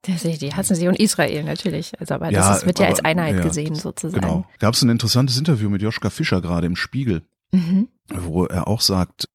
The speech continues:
Speaker 2: also fragen sie halt auch so, äh, sollte, sollte Europa, ne, also sollte Europa jetzt den, den Nukleardeal auch aufkündigen? Und Fischer sagt halt, was ist denn die Alternative zum Nukleardeal?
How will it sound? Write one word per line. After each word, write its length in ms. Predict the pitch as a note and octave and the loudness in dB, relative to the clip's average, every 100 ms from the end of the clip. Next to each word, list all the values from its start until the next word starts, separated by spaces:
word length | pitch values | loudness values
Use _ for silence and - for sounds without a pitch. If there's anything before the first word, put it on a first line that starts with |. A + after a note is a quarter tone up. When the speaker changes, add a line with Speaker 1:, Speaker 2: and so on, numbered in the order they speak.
| - | -2
Speaker 2:
also 140 | F#2+ | -2
fragen 240 | - G2 | 4 4
sie 100 | F#2+ | 6
halt 140 | G2 F#2 | 4 4
auch 140 | G#2+ | 2
so, 280 | - G2 F2+ | 2 2 2
äh, 120 | F2 | 0
sollte, 400 | E2+ F#2 G2+ D#2 | 2 2 2 0
sollte 260 | F2 F#2+ - | 2 0 2
Europa, 760 | F2 F#2 G2+ G#2 F2+ F2 D#2+ - | 0 2 4 4 4 4 0 -6
ne, 240 | E2 F#2+ A2+ | -4 -2 0
also 220 | E2+ F#2 - - - - - | -2 -4 -10 -16 -16 -16 -4
sollte 200 | F#2 F2+ | -2 0
Europa 340 | F2+ G2 F#2+ | 2 2 4
jetzt 220 | F2 - F2+ | 4 2 0
den, 140 | E2 | 0
den 140 | E2+ | 0
Nukleardeal 540 | E2 F2 F#2+ E2+ F#2 F2 | -2 0 2 2 2 0
auch 180 | G#2+ - | 0 0
aufkündigen? 580 | - - - D2+ D2+ | -4 -2 -2 -2 -4
Und 140 | B1 - | -6 -4
Fischer 260 | F2 E2+ | -2 0
sagt 200 | E2+ G2 | 0 0
halt, 100 | F#2+ - - - - | -4 -6 -10 -16 -12
was 260 | G2 A2+ - | -2 0 0
ist 280 | - - | 2 2
denn 140 | B2 A2 | 2 2
die 100 | G#2 | 2
Alternative 760 | G2+ - E2+ D#2+ - G#3+ D#3+ | 0 0 0 0 0 0 0
zum 180 | - F2 | 0 -2
Nukleardeal? 840 | D#2 - D2+ D2 C2 - - A#1 | -4 -4 -4 -4 -6 -10 -12 -14